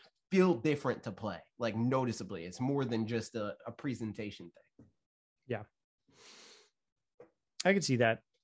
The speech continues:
Speaker 1: That being
Speaker 2: Mm.
Speaker 1: said, I think over the shoulder is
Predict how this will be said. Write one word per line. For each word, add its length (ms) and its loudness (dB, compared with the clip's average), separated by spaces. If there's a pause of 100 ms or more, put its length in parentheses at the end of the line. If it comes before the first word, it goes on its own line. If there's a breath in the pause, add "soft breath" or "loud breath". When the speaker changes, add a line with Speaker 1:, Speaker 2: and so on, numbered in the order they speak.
(340)
Speaker 1:
That 400 8
being 200 8
Speaker 2:
Mm. 40 6
Speaker 1:
said, 300 4
I 80 2
think 460 0
over 240 0
the 80 0
shoulder 420 -2
is 240 -8